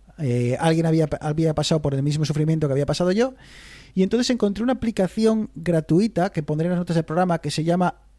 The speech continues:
Exif Tool, E X I F T O O L. Eh, la web es exif-, ex-, exif tool punto org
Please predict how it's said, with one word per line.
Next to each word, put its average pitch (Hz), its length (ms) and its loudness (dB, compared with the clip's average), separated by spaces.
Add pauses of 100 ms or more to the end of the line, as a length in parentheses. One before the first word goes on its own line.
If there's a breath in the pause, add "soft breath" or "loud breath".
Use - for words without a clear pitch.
(120)
Exif 190 520 -2 (360)
Tool, 185 420 4 (560 soft breath)
E 185 400 2
X 175 420 -4
I 185 220 -4
F 170 340 -2
T 175 380 0 (160)
O 156 180 2
O 156 280 0
L. 180 340 -2 (300)
Eh, 143 440 -2 (440)
la 143 80 -4
web 156 200 0
es 156 240 0
exif-, 170 460 -6
ex-, 147 520 -4
exif 170 400 -6
tool 175 260 0
punto 156 400 -2
org 147 640 -2